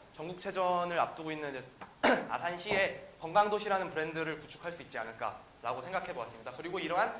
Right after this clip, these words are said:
부가가치의 선순환이 이루어질수록 더 계속 이러한 가치들은 선순환되고, 네, 더 많은 파급 효과를 누릴 수 있지 않을까라고 생각을 해 보았습니다.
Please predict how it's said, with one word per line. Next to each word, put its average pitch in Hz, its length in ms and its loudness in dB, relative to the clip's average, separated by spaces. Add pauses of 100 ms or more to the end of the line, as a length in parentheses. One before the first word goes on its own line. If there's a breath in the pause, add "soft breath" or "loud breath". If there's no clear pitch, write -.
(240)
부가가치의 185 540 2
선순환이 247 520 0
이루어질수록 156 680 -4 (220)
더 147 160 -4
계속 151 440 -4
이러한 135 340 -2
가치들은 135 400 -10
선순환되고, 190 760 -6 (520)
네, 190 60 -14 (920)
더 156 140 -2
많은 156 280 2
파급 214 280 0
효과를 190 340 2
누릴 151 220 -4
수 156 80 -10
있지 131 160 -6
않을까라고 117 880 -2
생각을 165 340 2
해 156 60 0
보았습니다. 92 400 -6